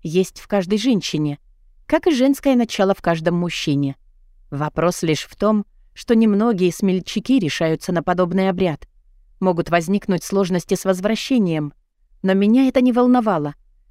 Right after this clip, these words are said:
Я хотела знать правду. Хотела помочь единственному родному и любимому человеку, моему смыслу жизни, который у меня силой забрали,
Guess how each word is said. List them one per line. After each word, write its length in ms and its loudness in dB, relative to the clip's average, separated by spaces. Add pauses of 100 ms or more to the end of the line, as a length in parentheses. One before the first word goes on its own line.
Я 340 0
хотела 540 0
знать 320 -2
правду. 460 -6 (360)
Хотела 360 -2
помочь 340 2
единственному 760 2
родному 420 4
и 80 2
любимому 480 4
человеку, 640 0 (600)
моему 300 0
смыслу 420 0
жизни, 500 -2 (480)
который 380 -2
у 20 -2
меня 240 0
силой 320 -2
забрали, 460 -2